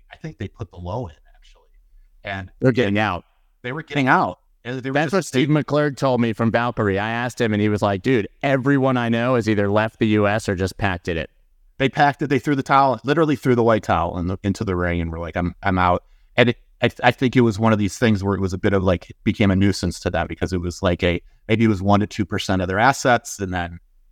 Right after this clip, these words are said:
Speaker 1: they just, and it, and they watched it go parabolic and then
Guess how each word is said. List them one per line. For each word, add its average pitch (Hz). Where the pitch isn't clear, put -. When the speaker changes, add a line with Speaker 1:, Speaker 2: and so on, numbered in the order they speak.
Speaker 1:
they 95
just, 95
and 131
it, 131
and 127
they 127
watched 131
it 117
go 113
parabolic 110
and 113
then 104